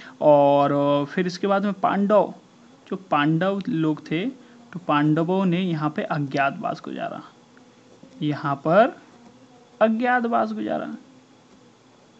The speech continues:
तो आपको ना ये बहुत ईजी याद हो जाने वाला है। देखो पांडव, पांडव तो पचमढ़ी में है और फिर पांडव तो, पांडवों तो लिखा ही है यहाँ पे।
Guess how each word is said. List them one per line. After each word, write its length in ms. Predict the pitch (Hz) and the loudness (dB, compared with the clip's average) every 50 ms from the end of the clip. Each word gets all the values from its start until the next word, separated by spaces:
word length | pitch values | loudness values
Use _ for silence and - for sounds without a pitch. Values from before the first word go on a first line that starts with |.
| - _ _ _ _ | -20 _ _ _ _
तो 100 | - 240 | -6 -2
आपको 260 | - 202 196 - 294 | -2 -2 -2 -2 0
ना 100 | 285 311 | 0 2
ये 180 | 320 302 285 294 | 4 4 2 2
बहुत 380 | 247 196 196 175 190 220 220 220 | 0 -2 -2 2 2 2 2 2
ईजी 440 | 185 175 175 180 208 220 208 180 | 0 -2 -2 0 0 0 0 2
याद 160 | 165 151 151 151 | 2 2 2 2
हो 60 | 156 | 0
जाने 260 | 147 147 147 147 147 | 0 2 2 2 2
वाला 280 | 147 151 147 147 151 147 | 2 2 0 0 -2 -2
है। 180 | 143 147 151 156 - - - - - - | -2 -4 -6 -6 -8 -12 -20 -14 -4 -2
देखो 180 | 220 240 262 | 0 0 0
पांडव, 560 | 254 - 190 175 185 202 208 220 262 269 254 | 2 2 2 4 4 4 4 4 4 4 2
पांडव 480 | 254 - - 185 202 220 240 254 254 240 | 2 0 -2 0 0 0 2 2 0 0
तो 180 | 233 247 233 214 | 0 0 -2 0
पचमढ़ी 480 | 202 202 190 185 196 202 214 214 240 | 0 -2 -4 -2 -4 -4 -2 0 0
में 120 | 240 240 233 | 0 2 2
है 180 | 233 254 262 240 | 2 2 2 2
और 200 | 190 170 175 175 | 4 2 2 2
फिर 160 | 175 208 202 | 2 0 -2
पांडव 760 | 196 - 170 156 156 160 156 160 175 170 160 156 151 156 156 | 0 2 4 4 4 4 6 6 6 6 6 4 4 2 0
तो, 240 | 151 - 175 165 151 | -2 -2 -2 -2 -2
पांडवों 560 | 151 - 147 143 151 151 165 170 180 190 190 | 0 -2 -2 0 0 0 0 -2 -2 -2 -4
तो 120 | 190 202 202 | -4 -4 -4
लिखा 260 | 202 202 202 - 240 | -4 -4 -4 -4 -4
ही 80 | 240 240 | -2 -2
है 80 | 240 | -2
यहाँ 160 | 233 226 208 | -2 -2 -4
पे। 220 | 208 - 208 214 | -4 -6 -10 -10